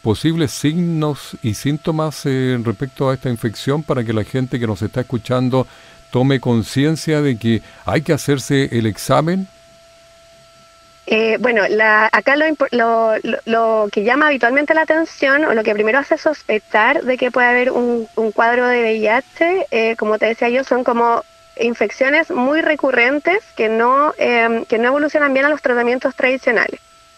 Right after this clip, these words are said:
Speaker 2: O sea, por ejemplo, si yo en invierno me resfrío unas dos veces en el invierno, lo más probable es que un paciente con V I H se va a resfriar diez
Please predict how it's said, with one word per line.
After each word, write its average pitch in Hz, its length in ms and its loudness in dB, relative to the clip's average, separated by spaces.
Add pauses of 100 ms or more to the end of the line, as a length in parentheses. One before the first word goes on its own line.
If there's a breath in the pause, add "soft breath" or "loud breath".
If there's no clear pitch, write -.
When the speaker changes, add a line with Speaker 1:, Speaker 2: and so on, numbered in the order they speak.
(140)
Speaker 2:
O - 40 -20
sea, - 120 2
por 226 100 2
ejemplo, 202 320 0
si 196 140 -4
yo 226 200 2
en 233 200 0
invierno 233 400 0
me 214 140 2
resfrío 226 360 0
unas 208 220 0
dos 220 160 0
veces 269 200 0
en 285 80 0
el 285 120 0
invierno, 311 480 0
lo 277 100 -2
más 233 100 0
probable 254 220 -2
es 247 60 -8
que - 80 -4
un 233 100 -2
paciente 247 400 -2
con 226 140 -4
V 214 120 0
I 208 60 0
H 240 220 -2
se 240 120 0
va 220 100 2
a - 20 2
resfriar 240 460 0
diez 208 340 -2